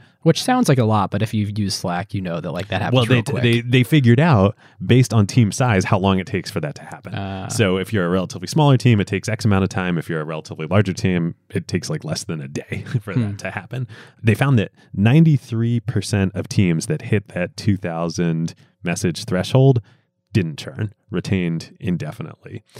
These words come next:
Speaker 2: And so they started architecting the product around doing everything to get new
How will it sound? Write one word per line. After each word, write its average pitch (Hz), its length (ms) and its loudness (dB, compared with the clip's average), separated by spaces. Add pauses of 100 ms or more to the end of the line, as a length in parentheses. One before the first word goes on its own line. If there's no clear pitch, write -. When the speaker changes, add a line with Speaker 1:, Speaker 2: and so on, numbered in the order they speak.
(260)
Speaker 2:
And 92 180 -10
so 95 160 -4
they 85 140 -6
started 107 480 2
architecting 87 720 -6
the 78 80 -8
product 95 640 -2 (120)
around 80 280 -6
doing 87 320 -2
everything 92 800 0 (400)
to 90 120 -4
get 82 280 -6
new 90 520 2